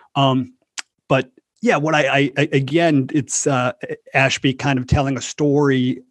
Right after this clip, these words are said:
uh, about a guy, the, the Nicholson's, uh,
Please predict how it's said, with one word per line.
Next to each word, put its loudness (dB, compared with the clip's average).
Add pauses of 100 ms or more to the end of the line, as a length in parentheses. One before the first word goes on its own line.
uh, -4
about -4
a -4
guy, 0
the, -6
the -8
Nicholson's, -2 (540)
uh, -4